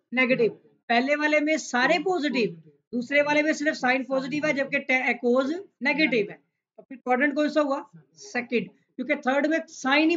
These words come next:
negative हो जाएगा, cos भी negative, Fourth वाले में cos पॉजिटिव है, साइन negative है, उलट है, लेकिन हमारा कौन सा quadrant होगा? Second। ये क्लियर हो गया आपको? इसके लिए second, और वो जो ऊपर table बना है वो आपको पता होना चाहिए graph में,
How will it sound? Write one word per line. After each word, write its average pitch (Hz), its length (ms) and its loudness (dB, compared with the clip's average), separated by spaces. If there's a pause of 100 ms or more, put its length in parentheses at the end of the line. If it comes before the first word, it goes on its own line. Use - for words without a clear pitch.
(120)
negative 269 400 -2
हो 247 100 4
जाएगा, 190 300 -4
cos 269 220 2
भी 311 120 2
negative, 240 480 0 (240)
Fourth 247 280 2
वाले 247 260 0
में 269 120 -2
cos 240 720 2
पॉजिटिव 233 380 -6
है, 311 80 -4
साइन 302 440 -2
negative 180 400 -4
है, - 80 -20 (400)
उलट 294 260 4
है, 214 100 2
लेकिन 233 240 -2
हमारा 247 260 2
कौन 254 180 -6
सा 277 100 -4
quadrant 269 320 -2
होगा? 277 340 -2
Second। - 540 -8 (760)
ये 208 40 -14
क्लियर 240 240 -12
हो 294 80 -12
गया 285 160 -20
आपको? - 840 -20
इसके 240 280 -4
लिए 240 360 0
second, 214 520 -4
और 233 120 -4
वो 240 120 2
जो 240 140 2
ऊपर 254 180 -4
table 240 260 0
बना 233 220 -2
है 247 80 0
वो 247 160 0
आपको 254 200 -2
पता 233 180 -6
होना 214 120 -6
चाहिए 214 280 -6
graph 196 400 -4
में, 185 160 -14